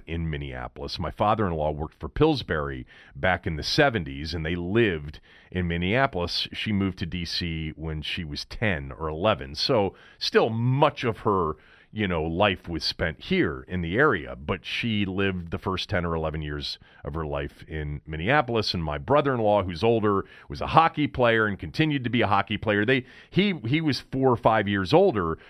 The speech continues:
so he really grew up, you know, a lot of his, you know, younger years in Minneapolis. And it's a great city.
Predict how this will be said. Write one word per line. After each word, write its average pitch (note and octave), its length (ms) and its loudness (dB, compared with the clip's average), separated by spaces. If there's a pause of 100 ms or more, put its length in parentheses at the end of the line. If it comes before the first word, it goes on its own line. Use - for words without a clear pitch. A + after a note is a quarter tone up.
(120)
so A#2+ 220 2
he F3 180 0
really E3+ 440 2
grew F#2+ 360 -2
up, D2+ 240 -2 (360)
you A2+ 160 2
know, G2+ 200 6
a - 20 8
lot G2+ 320 4
of G2 140 0
his, F#2+ 400 -2
you G2+ 100 0
know, E2+ 80 2
younger F2 400 0
years D#2+ 360 -2
in E2 100 -2
Minneapolis. D#2 580 -2
And F3+ 80 4
it's F#3+ 120 0
a G3+ 40 6
great F#3 460 0
city. E2+ 460 -2